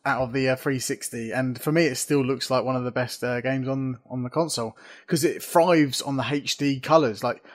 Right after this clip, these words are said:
I can't believe more, well, I can't believe there weren't more games of that generation that didn't use primary colours like, uh, Viva Pinata did, 'cause it just pops with H D. It's ridiculous.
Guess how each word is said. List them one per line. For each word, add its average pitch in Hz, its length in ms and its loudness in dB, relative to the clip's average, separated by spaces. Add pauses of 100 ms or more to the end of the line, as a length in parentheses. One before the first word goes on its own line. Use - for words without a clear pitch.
(100)
I - 40 -6
can't 185 220 6
believe 180 340 6
more, 160 400 4 (300)
well, 151 160 0 (140)
I - 40 -12
can't 156 160 4
believe 147 140 0
there 151 80 6
weren't 156 180 8
more 160 180 6
games 156 380 6
of 131 120 -2
that 135 160 2
generation 139 520 0
that 113 160 -8
didn't 139 200 -2
use 139 260 -2
primary 135 320 0
colours 139 300 0
like, 117 220 -2
uh, 117 120 -4
Viva 120 220 -2
Pinata 123 260 -2
did, 113 200 -16
'cause 151 160 -4
it 127 60 -18
just - 220 -2
pops - 400 0
with 113 100 -10
H 120 260 -8
D. 107 240 -8
It's - 120 -16
ridiculous. 123 520 -10